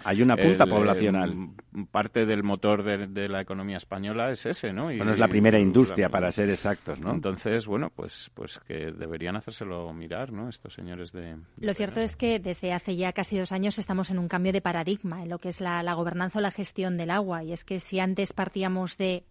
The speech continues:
Speaker 3: cuencas excedentarias y cuencas deficitarias, hubo una comisión mixta, Congreso y Senado, que determinó que en España no existía ese concepto de cuencas deficitarias y excedentarias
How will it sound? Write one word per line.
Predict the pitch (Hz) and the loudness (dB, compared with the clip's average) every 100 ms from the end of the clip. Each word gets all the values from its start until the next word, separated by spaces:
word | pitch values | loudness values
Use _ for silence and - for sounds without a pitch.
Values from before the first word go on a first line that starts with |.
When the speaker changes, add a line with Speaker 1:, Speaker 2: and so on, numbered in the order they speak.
| - | -2
Speaker 3:
cuencas | 202 196 185 - | 0 0 -2 -4
excedentarias | 190 - 185 180 196 196 196 - | -8 -6 -4 -2 0 0 -2 -6
y | 202 | -6
cuencas | 208 208 208 | -2 0 -2
deficitarias, | 202 196 190 208 196 214 233 - - - | -4 -6 -4 -2 0 2 0 -4 -20 -8
hubo | 180 | -2
una | 185 190 | -2 0
comisión | 185 170 - 170 | -2 -2 -4 -2
mixta, | 190 202 - 202 | -2 -4 -6 -6
Congreso | 180 180 185 190 | -4 -4 -6 -6
y | |
Senado, | 175 180 190 220 | -6 -2 -2 0
que | 202 | 0
determinó | 180 175 175 190 | -2 -2 -2 -2
que | 208 | -2
en | 190 | -4
España | 170 202 202 233 - _ _ _ - | -4 -2 0 0 -4 _ _ _ -4
no | 196 202 | 0 0
existía | 185 - 165 185 | 0 -6 -6 -6
ese | 180 175 | -4 -6
concepto | 165 165 208 - | -8 -6 -6 -2
de | 254 190 | -4 -2
cuencas | 175 170 175 | -4 -4 -6
deficitarias | 175 170 165 185 180 175 175 - | -8 -8 -6 -2 -2 -2 -4 -6
y | |
excedentarias | 180 190 185 202 220 254 | -8 -4 -2 0 2 0